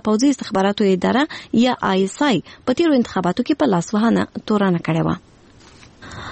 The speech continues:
او د ملګرو ملتونو یو راپور وایي، په القاعده شبکې پورې تړلې یوه ډله له سومالیا څخه د یو ډول سکرو د غیر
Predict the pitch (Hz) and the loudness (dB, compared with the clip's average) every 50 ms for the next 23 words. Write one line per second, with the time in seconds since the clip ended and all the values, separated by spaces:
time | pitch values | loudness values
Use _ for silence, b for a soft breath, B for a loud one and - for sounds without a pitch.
0 | B B B B B - 294 294 285 311 302 285 285 262 277 277 277 269 254 247 | B B B B B 2 2 2 2 2 2 2 2 2 2 2 2 2 2 0
1 | 240 - 277 269 262 247 233 220 208 202 - 269 254 247 240 247 254 - 240 226 | 0 2 2 2 4 4 2 0 0 0 0 0 2 2 2 0 0 0 0 0
2 | 196 190 196 - 202 202 202 226 - - 202 185 185 - 240 240 - 233 220 226 | 0 -2 -2 -2 -2 0 0 0 0 2 0 0 0 0 -2 0 0 2 2 2
3 | 220 - - 202 196 208 214 220 214 220 220 208 180 170 170 170 185 214 226 226 | 0 0 0 0 0 2 2 2 2 2 2 2 2 0 0 0 0 2 2 4
4 | 220 214 208 202 185 185 185 - - 196 190 185 180 175 202 254 - - - - | 4 2 2 2 2 0 0 0 0 0 2 2 2 2 2 0 -2 -4 -4 0
5 | 277 269 262 220 240 240 240 233 226 214 208 202 208 208 208 190 - - - 190 | 0 2 2 2 2 2 2 2 2 2 2 2 2 2 2 0 -2 -4 -2 0
6 | 202 220 277 302 233 214 175 190 190 196 | 2 2 2 2 2 0 0 0 0 0